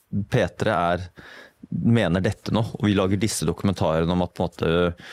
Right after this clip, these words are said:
eh, kjønn er flytende, og det er spektrum, og liksom biologisk kjønn er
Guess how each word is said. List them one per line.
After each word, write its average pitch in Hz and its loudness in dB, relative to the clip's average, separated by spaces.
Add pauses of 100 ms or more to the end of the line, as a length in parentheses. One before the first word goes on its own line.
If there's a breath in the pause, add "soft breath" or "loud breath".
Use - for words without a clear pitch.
(400 loud breath)
eh, 85 2 (680)
kjønn 92 2
er 92 0
flytende, 87 0
og 85 0
det 87 2
er 90 -2
spektrum, 82 -2
og 85 2
liksom 90 2
biologisk 87 2
kjønn 82 0
er 80 0